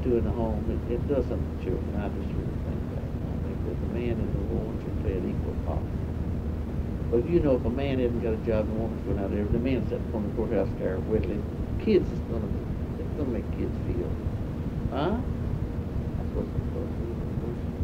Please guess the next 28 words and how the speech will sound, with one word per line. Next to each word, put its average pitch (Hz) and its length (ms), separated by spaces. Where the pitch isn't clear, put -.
so - 160
many 117 240
black 147 240
women - 240
here - 80
that, 117 160
that, - 160
that 110 160
did 120 240
this, 104 160
that, - 160
uh, - 560
it 123 80
caused 98 280
the - 320
children. - 240
They - 100
never - 240
knew 165 240
that - 140
a - 80
father 95 320
getting 85 240
up - 80
to - 160
go - 80
to - 300
work. - 180